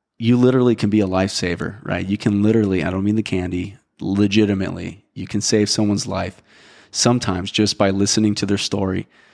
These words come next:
just by providing them a hug, letting them know that they're loved and that they're cared and they have, they're cared for and they have meaning, they have purpose,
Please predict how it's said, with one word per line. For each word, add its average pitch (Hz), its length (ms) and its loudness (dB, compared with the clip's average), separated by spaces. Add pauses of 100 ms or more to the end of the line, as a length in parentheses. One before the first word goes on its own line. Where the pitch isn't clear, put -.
(160)
just 104 200 -6
by 101 140 4
providing 98 500 0
them 98 160 0
a 95 40 0
hug, 92 400 -2 (320)
letting 107 260 2
them 101 180 2
know 98 340 0 (200)
that 98 160 -6
they're 98 160 2
loved 92 440 -2 (500)
and 95 200 -4
that 90 100 -6
they're 98 160 0
cared 90 440 -2 (260)
and 95 140 -4
they 95 120 2
have, 98 280 -2 (120)
they're 101 260 0
cared 98 240 2
for 98 200 0
and 92 100 -2
they 95 80 2
have 101 220 0
meaning, 98 460 0
they 92 100 0
have 98 180 0
purpose, 92 540 -4